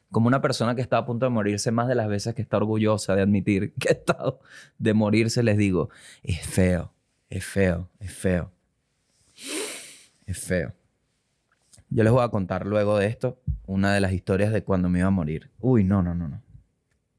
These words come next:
Volvemos. Le pregunta al doctor, ¿no? El doctor, el doctor Clinfield. ¿Eso no es un festival de música electrónica? La, la Clinfield. Es la Clinfield. Ah. <laughs> El Clinfield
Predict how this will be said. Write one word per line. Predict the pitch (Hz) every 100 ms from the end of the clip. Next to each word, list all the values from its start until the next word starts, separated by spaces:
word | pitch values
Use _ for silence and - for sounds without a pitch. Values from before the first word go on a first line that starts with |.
| _ _ _
Volvemos. | - 90 90 - - - _ _ _ _ -
Le | 101
pregunta | 107 104 98
al | 110
doctor, | 101 104 98
¿no? | 98
El | 104
doctor, | 98 101 92 _ _ _
el | 107 104
doctor | 101 107 104 104
Clinfield. | 147 139 104 104 98
¿Eso | 120 165
no | 180
es | 190
un | 196 196
festival | 214 185 156 135
de | 160
música | 180 180
electrónica? | 180 175 190 131 95 - - _
La, | - 107 98
la | - 107
Clinfield. | 165 170 107 - 92 - - - - _ - - 330 392 - - - -
Es | 104
la | 104
Clinfield. | 117 110 95 98 101 - _ 101
Ah. | 101 98 - _ - - - -
<laughs> | 170 - - - - - - - - _ _ -
El | 185 180
Clinfield | 202 214 180 135 147 131